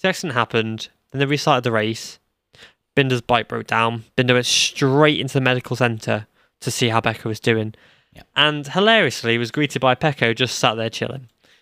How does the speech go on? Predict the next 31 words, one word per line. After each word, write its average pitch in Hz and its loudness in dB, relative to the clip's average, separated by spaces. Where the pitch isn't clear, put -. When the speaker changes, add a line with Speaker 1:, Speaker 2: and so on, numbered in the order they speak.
Speaker 1:
Um, 113 4
Speaker 2:
<laughs> - -2
Speaker 1:
he, 113 -4
he 135 2
said 147 2
in 139 0
the 131 0
interviews 123 0
after, 120 0
he 117 2
was 110 -4
like, 110 0
"I 131 2
did 135 2
not 156 0
expect 131 -2
to 127 -8
walk 131 -2
into 143 -4
that, 131 0
um, 113 0
walk 151 0
into 143 -4
the 120 2
thing, 110 -2
the 120 -4
medical 123 -2
centre, 113 -6
and 127 -4
just 127 0
see 120 -2